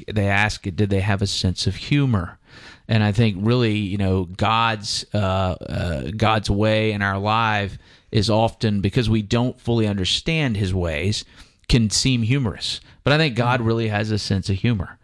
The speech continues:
Uh, he wants us to laugh. You know, laughter is something he's given us as a gift.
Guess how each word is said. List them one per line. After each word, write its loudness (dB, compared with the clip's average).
Uh, 2
he 2
wants 0
us -2
to -2
laugh. -4
You -2
know, 2
laughter 2
is -2
something 0
he's 2
given 0
us -2
as 2
a 2
gift. -2